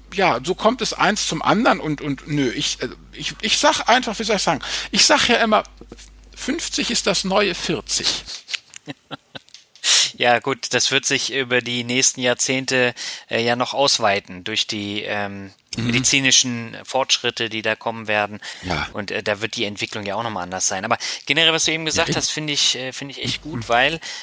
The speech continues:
Speaker 2: ich hab das jetzt ja auch gemerkt. Über die Jahre hab ich, äh, dann, äh, das probiert, das probiert und, ähm,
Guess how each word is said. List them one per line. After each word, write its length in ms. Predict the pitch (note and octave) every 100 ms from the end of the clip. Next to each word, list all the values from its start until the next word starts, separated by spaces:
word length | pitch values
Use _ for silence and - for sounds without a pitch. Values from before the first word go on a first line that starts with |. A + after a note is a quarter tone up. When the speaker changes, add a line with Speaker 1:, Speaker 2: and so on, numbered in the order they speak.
| - _
Speaker 2:
ich 220 | - -
hab 80 | D3+
das 180 | C3+ -
jetzt 220 | B2+ -
ja 80 | A#2
auch 160 | A#2 -
gemerkt. 380 | G#2+ F#2+ F#2
Über 140 | A2+ A2
die 120 | A2
Jahre 360 | G#2+ A#2 C3 A#2+
hab 140 | A#2+
ich, 220 | A#2+ -
äh, 240 | A2 A#2 A2
dann, 360 | A2+ A2+ A2
äh, 260 | G2 A2 G#2 F#2+
das 180 | C3 -
probiert, 460 | - A2+ A#2+ A#2
das 160 | B2+ -
probiert 540 | - A2 A#2 B2 A#2 - - - -
und, 300 | - A#2 - A#2+
ähm, 400 | A2+ A2 A#2